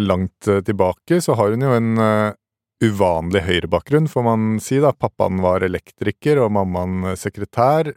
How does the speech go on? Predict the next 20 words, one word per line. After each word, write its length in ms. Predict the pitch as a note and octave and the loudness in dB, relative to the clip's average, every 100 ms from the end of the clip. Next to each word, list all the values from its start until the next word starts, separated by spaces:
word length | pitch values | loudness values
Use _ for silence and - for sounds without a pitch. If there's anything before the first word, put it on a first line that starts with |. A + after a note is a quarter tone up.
| - | -10
eh, 380 | B2 A2 G#2+ G#2 | -4 -2 -2 -2
men 440 | G#2 G#2 G#2 G#2 - _ - | 0 0 0 -4 -8 _ -10
også 1200 | - - - - B2 A#2+ A#2 A#2 A#2 A2+ A2+ G#2 | -8 -12 -16 -2 2 4 4 2 2 2 0 -2
levd 240 | E2+ E2+ | -6 -6
på 160 | - A2+ | -6 -4
uføretrygd, 800 | G#2 - F#2 E2+ F#2+ F#2+ F#2+ G2+ - | -4 -2 -4 -4 -6 -6 -8 -12 -14
eh, 320 | A#2 G2+ G2+ G2 | -6 -6 -6 -8
store 280 | - G2+ | -2 0
deler 240 | F2+ F2 F#2 | 0 0 -2
av 80 | F#2+ | -2
hennes, 500 | F#2+ F2 - - - - | -4 -6 -8 -14 -14 -2
eh, 180 | G#2 G2 | -2 0
oppvekst 560 | - - F#2 - - | -6 -6 -6 -6 -6
og 220 | G2 F#2 F2+ | -2 -2 -4
vært 180 | - | -10
syk 280 | - A#2 A2 | -6 -6 -2
da, 180 | G#2 F#2 | 0 -2
altså 220 | F2+ F#2+ F#2 | -2 -4 -2
moren 300 | F#2 E2+ E2 | -2 -4 -8
til, 220 | F#2 F#2 | -10 -12